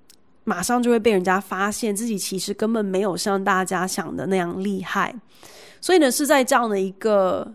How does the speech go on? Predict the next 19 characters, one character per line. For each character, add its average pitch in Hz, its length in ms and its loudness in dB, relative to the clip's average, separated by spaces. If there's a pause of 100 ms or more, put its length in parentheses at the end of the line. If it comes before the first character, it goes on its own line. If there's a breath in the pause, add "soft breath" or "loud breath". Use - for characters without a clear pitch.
(100)
心 277 360 2
情， 190 320 0
在 220 120 0
这 220 80 0
样 214 120 2
的 196 80 0
一 - 20 0
个 185 60 -2
背 214 120 2
景 180 140 -6
之 185 180 -4
下， 196 280 2
忍 185 200 2
不 180 120 -6
住 240 180 -2
就 233 180 0
想 185 320 -4
到 214 300 4
了 190 320 4